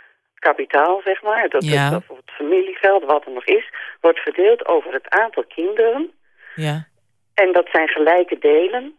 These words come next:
Speaker 2: Ja.
Speaker 1: tenzij er dus iemand is onterfd, in dit geval ik.
Speaker 2: Oh.
Speaker 1: Dan heb je la-, helft nog recht op een half kindsdeel, dat zogenaamde legitieme.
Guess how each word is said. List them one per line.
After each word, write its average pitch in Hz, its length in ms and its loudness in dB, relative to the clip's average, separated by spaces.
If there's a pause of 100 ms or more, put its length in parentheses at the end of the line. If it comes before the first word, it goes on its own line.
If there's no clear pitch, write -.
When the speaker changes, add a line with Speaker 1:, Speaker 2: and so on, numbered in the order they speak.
(140)
Speaker 2:
Ja. 175 100 -2
Speaker 1:
tenzij 165 420 2
er 165 100 2
dus 143 200 -6
iemand 147 340 -12
is 127 200 -10
onterfd, 143 680 -4
in 147 120 -14
dit 123 180 -10
geval 110 360 -6
ik. - 300 -2 (280)
Speaker 2:
Oh. 175 220 -4 (220)
Speaker 1:
Dan 202 220 2
heb 196 220 -2
je 160 180 -4
la-, 156 420 0
helft 170 420 -2
nog 131 220 -4 (100)
recht 190 360 0
op - 120 -14
een 123 180 -6
half 147 300 0
kindsdeel, 151 640 -4 (460)
dat - 160 -6
zogenaamde 139 580 -6
legitieme. 123 680 -12